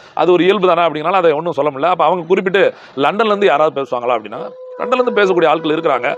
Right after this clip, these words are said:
இன்னாருன்னு எப்படி சொல்றது?" அப்படின்னு சொல்லும்போது, "சீலன் அப்படின்னு சொல்லி ஒரு நபரை தெரியுமா?" அப்படின்னு சொல்லி எண்ணெய் அதிகாரி ஒருத்தர் என்கிட்ட கேட்டாரு. "எனக்கு சீலன் ஒருத்தர் தெரியும்." "அப்ப தெரியும்" அப்படின்னு நான் சொன்னேன். "அது யாரு?" அப்படின்னு கேட்கும்போது, "கன்னியாகுமரி மாவட்டத்துல நாம் தமிழர் கட்சியில ஒரு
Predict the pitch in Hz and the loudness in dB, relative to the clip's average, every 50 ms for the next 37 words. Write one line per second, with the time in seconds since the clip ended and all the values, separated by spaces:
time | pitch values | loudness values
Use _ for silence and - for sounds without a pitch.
0 | - - - - - - 147 165 190 214 208 214 226 202 196 160 170 156 147 147 | -8 -14 -18 -20 -12 -8 -6 -2 0 2 2 2 2 0 0 0 0 0 -2 -2
1 | 143 151 160 151 135 127 127 123 120 117 123 147 170 160 123 - - - - - | 0 2 2 0 0 -2 -6 -6 -6 -6 -4 -2 -2 -2 -2 -4 -8 -14 -20 -20
2 | - - - - - 220 240 240 220 220 214 208 190 160 151 156 170 147 151 139 | -20 -20 -10 -4 -2 0 2 2 2 0 0 0 -2 0 0 -2 -4 -4 -4 -2
3 | 156 165 151 127 120 123 131 143 143 - - 135 135 135 123 113 113 113 101 98 | 0 0 0 0 -2 -2 0 0 0 0 -2 -4 -4 -4 -4 -2 -2 -2 -2 -4
4 | 98 113 113 110 - 107 127 170 156 127 127 135 131 120 110 110 110 104 98 95 | -8 -10 -12 -12 -10 -8 -4 -2 -2 -2 0 0 0 0 2 2 0 0 0 -2
5 | 90 95 107 107 98 92 87 - 87 95 90 90 101 - - - - - - - | -4 -6 -6 -6 -6 -6 -8 -10 -12 -12 -12 -12 -12 -14 -16 -20 -20 -20 -20 -20
6 | - - - 185 196 220 208 190 156 226 220 226 208 196 170 175 175 156 127 156 | -8 -2 2 4 4 4 4 4 4 4 2 4 4 2 2 2 0 0 2 0
7 | 160 151 143 127 - - _ - 160 165 147 175 196 214 214 190 170 165 151 131 | 0 2 0 -2 -4 -6 _ -4 0 2 4 4 4 4 4 2 2 2 0 -2
8 | 139 139 139 127 127 - 123 117 117 117 - - _ _ - - - - - - | -4 -6 -8 -8 -8 -6 -6 -6 -6 -6 -8 -10 _ _ -20 -20 -20 -8 -2 0
9 | 156 175 156 156 170 175 175 160 151 151 139 131 131 127 151 196 185 160 147 175 | 2 2 4 4 4 4 4 2 0 -2 -6 -8 -8 -6 -4 -4 -4 -4 -2 0
10 | 214 220 190 190 180 165 156 156 151 151 185 180 156 156 175 175 180 160 160 135 | 0 0 0 0 -2 -2 0 0 0 0 0 0 0 0 0 0 -2 -2 -2 -4
11 | 139 127 - 139 156 165 147 123 107 113 127 127 120 113 - | -4 -6 -4 -2 0 0 0 0 -2 -4 -6 -6 -6 -6 -8